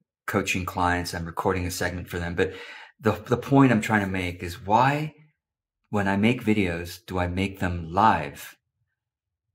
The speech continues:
It's because I wouldn't make videos otherwise. I don't like making videos.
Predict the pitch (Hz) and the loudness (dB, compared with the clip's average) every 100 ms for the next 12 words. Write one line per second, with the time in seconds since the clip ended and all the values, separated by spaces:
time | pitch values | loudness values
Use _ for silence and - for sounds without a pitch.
0 | _ _ 110 - 104 92 - 135 123 90 | _ _ -14 -10 -8 -6 -2 2 2 2
1 | 92 92 - - _ _ _ _ _ _ | -2 -6 -10 -14 _ _ _ _ _ _
2 | _ _ 104 98 101 110 113 113 98 95 | _ _ -4 -2 0 2 2 2 -2 -4
3 | - 90 87 85 82 82 - - 117 110 | -6 -6 -4 -4 -6 -8 -8 -2 -2 -2
4 | 76 71 87 - - _ _ _ _ _ | -6 -6 -8 -14 -16 _ _ _ _ _
5 | _ _ _ _ _ _ 107 156 101 123 | _ _ _ _ _ _ 0 0 2 2
6 | 156 90 80 78 71 69 67 71 - | 2 -2 -6 -10 -8 -6 -6 -8 -10